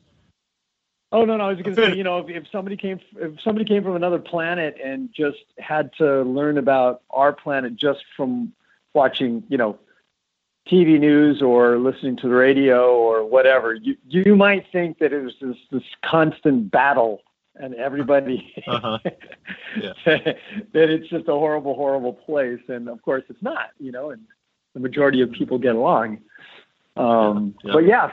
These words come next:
Speaker 1: fear, if you think about it, if we're gonna, if we're gonna go down this road with fear, uh, what do they say, uh, in the news media? If it bleeds, it leads. So fear is something that is a, a, a ratings grabber,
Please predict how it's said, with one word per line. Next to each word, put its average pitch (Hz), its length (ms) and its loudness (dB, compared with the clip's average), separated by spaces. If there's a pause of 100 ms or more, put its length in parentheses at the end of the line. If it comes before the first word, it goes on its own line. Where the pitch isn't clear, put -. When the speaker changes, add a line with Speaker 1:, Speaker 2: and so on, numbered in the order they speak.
Speaker 1:
fear, 208 440 0 (300)
if 170 120 -10
you 165 140 -2
think 233 180 -2
about 135 320 0
it, 135 200 -4
if 135 100 -8
we're 143 140 -6
gonna, 156 240 -2 (100)
if 139 100 -8
we're 139 120 -8
gonna 151 180 -10
go 147 120 -6
down 139 260 -8
this 123 180 -14
road 135 220 -8
with 120 100 -14 (160)
fear, 139 320 -8 (640)
uh, 110 380 -2
what 104 260 0
do 151 40 6
they 160 240 6
say, 156 420 4
uh, 127 300 4
in 127 120 -6
the 131 80 -4
news 135 280 -4
media? 156 280 -2
If 123 100 -4
it 117 120 -10
bleeds, 135 360 0
it 127 140 -20
leads. 160 320 2 (960)
So 131 460 2 (180)
fear 226 300 2
is 214 120 -4
something 202 480 2
that 170 160 4
is 160 200 2
a, 156 40 6
a, 147 540 2
a 160 100 2
ratings 165 460 2
grabber, 110 440 2